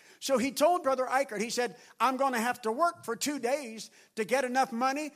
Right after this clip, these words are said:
to get on a train, to go part way, and then I've gotta walk an additional day."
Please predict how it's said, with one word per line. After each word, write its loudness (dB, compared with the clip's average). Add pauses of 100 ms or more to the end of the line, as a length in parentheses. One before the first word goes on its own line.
(120)
to -6
get -2
on 0
a -6
train, 0
to -6
go 2
part 0
way, 2 (240)
and -2
then 0
I've 2
gotta 8
walk 6
an -2
additional -2
day." -4